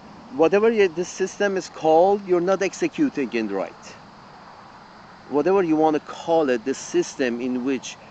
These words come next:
name recognition and hairstyle and, you know, are part of choosing who is the best thinker. Folks, th-, th-,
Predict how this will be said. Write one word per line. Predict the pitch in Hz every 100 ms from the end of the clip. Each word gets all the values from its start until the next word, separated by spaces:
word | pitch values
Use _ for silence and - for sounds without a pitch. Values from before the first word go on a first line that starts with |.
| - 113
name | 110 139 147
recognition | 131 127 135 113 120 117 - 117 113 110 -
and | 113 107 - - - - - -
hairstyle | 156 151 139 - - 127 120 117 117 113 113 110 - - - - 107
and, | 110 110 110 98 - -
you | 123
know, | 110 110 113 - - - - - - - - - - - - - - 233 - - - - - - - - - - -
are | 160 190
part | - 175 156 127 151
of | 135 110 - -
choosing | - 170 143 123 135 127
who | 117 139 131 131 127
is | 104
the | 113
best | 123 123 -
thinker. | 131 160 - 254 320 - - - - - - - - -
Folks, | 240 226 - - -
th-, | 151 -
th-, | -